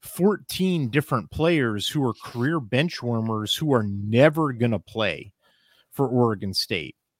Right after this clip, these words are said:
Like, they're never gonna see the field." And a more aggressive roster manager would have cleared them out and gotten the, the cap space,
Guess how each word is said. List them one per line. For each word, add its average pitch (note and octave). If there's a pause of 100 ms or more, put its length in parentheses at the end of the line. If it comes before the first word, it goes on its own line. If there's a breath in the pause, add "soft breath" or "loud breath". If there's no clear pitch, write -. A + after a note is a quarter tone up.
(580)
Like, C3+
they're E3
never C#3+
gonna A#2
see A#2
the G2
field." G#2
And A#2+
a A#2
more B2+
aggressive A2+
roster G#2+
manager G2
would G2
have F#2
cleared B2
them A#2
out F#2+ (920 soft breath)
and A#2
gotten A2+
the, G2+
the G#2+
cap B2+
space, -